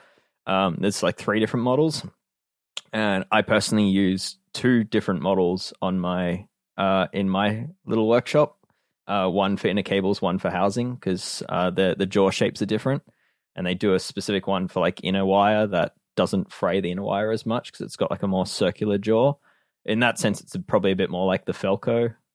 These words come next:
cutter. Um, but yeah, for the travel box, I just have one pair of, um, Knipex's newer plier, which I, I happen to have just brought up the,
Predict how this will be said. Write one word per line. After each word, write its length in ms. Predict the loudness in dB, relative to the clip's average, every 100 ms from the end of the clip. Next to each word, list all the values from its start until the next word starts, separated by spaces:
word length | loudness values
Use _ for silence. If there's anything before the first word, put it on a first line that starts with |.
| _ _ -6
cutter. 260 | -4 -4 -8 _ _ _ _ _ _
Um, 600 | 0 2 2 0 -2 -2 2
but 100 | 4
yeah, 120 | 4
for 100 | 2
the 80 | 0
travel 260 | 0 -2
box, 240 | -2 -4 -4
I 80 | -8
just 140 | -4
have 260 | -6 -6 _ _
one 240 | -2 -2 -2
pair 300 | -2 -2 -4 -6
of, 360 | -6 -6 -18 _ -8
um, 440 | -6 -6 -8 -12 _ _ _ -10
Knipex's 480 | -4 -6 -4 -8 -4
newer 240 | -2 -2
plier, 400 | -2 -2 -2 -4
which 220 | -8 -6
I, 240 | -4 -4 -6
I 140 | -8
happen 420 | -4 -2 -2 -6 -8
to 120 | -6
have 180 | -6 -6
just 240 | -10 -8
brought 220 | -4 -2
up 240 | -2 -4 -2
the, 320 | 0 0 -4